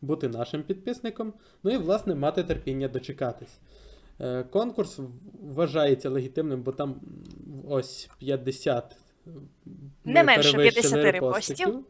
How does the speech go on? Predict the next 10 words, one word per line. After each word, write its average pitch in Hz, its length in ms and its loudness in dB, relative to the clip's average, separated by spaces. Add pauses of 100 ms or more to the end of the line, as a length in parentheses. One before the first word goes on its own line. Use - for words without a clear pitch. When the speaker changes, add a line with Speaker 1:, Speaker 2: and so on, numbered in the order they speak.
(160)
Speaker 1:
сто - 200 -8
двадцять 131 360 -4
чотири. 165 420 -6 (440)
Speaker 2:
Це 254 200 6
дуже 220 240 0
добре, 190 360 2
це 311 160 0
показує 220 640 2
вас 214 340 4
як 196 200 0